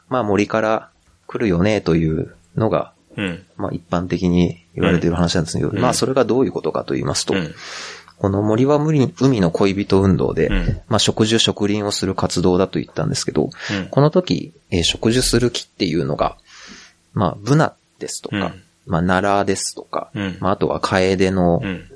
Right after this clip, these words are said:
Speaker 1: 種、類ですかね。
Speaker 2: うん。
Speaker 1: っていった、まあ、落葉広葉樹。
Speaker 2: 落葉樹ね。うん、うん。
Speaker 1: そうですね。あの、冬になると紅葉して落ちるやつですね。
Speaker 2: うん、うん。
Speaker 1: 葉っぱが。っていうのが、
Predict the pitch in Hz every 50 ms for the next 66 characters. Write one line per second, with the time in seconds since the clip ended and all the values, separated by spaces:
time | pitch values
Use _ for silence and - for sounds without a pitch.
0 | - - - - - - - - - 85 - 64 - - - - - 104 110 -
1 | 101 95 92 - - - - - - - - _ _ - - 101 95 - - 92
2 | 85 87 90 90 85 90 104 - - - 165 160 165 156 147 - 151 - 143 135
3 | 131 123 110 107 95 82 - 95 110 127 123 113 113 - 156 120 107 104 95 87
4 | 85 92 95 90 82 - 85 - - - - - 104 110 - - - - 101 95
5 | 98 104 98 - - - - 123 127 131 113 90 82 76 - - - - 69 -
6 | - - _ _ _ _ - - - 98 90 92 87 85 - - 82 82 - -
7 | 101 - - - - - - 101 87 - - - 104 104 98 92 87 85 85 -
8 | - - - - - 78 73 - - - _ _ _ _ _ _ _ _ _ _
9 | _ _ _ _ _ - 165 160 165 170 170 175 170 170 156 156 156 170 175 165
10 | 147 - -